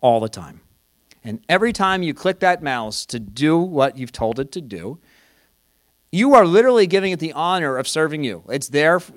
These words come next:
like, you created this thing for, and you're gonna have enjoyment, and it's gonna be part, it's gonna have this time with you. Gonna get to stare at you. Don't think they're not staring at you. That's why they put those cameras there.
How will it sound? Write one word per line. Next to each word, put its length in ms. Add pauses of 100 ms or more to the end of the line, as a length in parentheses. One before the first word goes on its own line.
like, 240
you 120
created 440
this 140
thing 260
for, 340
and 180
you're 160
gonna 160
have 160
enjoyment, 540
and 100
it's 200
gonna 180
be 180
part, 400
it's 140
gonna 180
have 200
this 120
time 280
with 160
you. 300 (1120)
Gonna 160
get 160
to 60
stare 300
at 120
you. 340 (1080)
Don't 180
think 140
they're 100
not 140
staring 320
at 60
you. 200 (580)
That's 120
why 120
they 80
put 180
those 140
cameras 360
there. 300